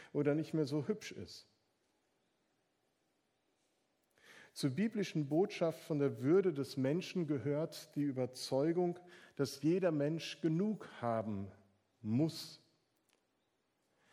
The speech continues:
Genug haben muss, dass er auch ein Leben in Würde führen kann.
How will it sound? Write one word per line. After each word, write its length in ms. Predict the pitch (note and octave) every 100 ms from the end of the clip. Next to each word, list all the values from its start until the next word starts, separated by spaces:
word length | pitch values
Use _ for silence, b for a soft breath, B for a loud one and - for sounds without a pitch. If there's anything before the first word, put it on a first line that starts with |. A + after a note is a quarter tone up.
| b -
Genug 500 | D3 E3+ B3 - D#3+
haben 260 | F#3+ F#3+ B2
muss, 480 | D3+ F#3+ - - -
dass 220 | D3 C#3+
er 240 | D#3 - -
auch 220 | D3 -
ein 260 | C#3+ C3+
Leben 420 | B2+ C#3+ G3 E3+ C#3+
in 180 | B2+
Würde 280 | C3 D#3 C#3+
führen 500 | - - A3+ E3+ F2
kann. 280 | - -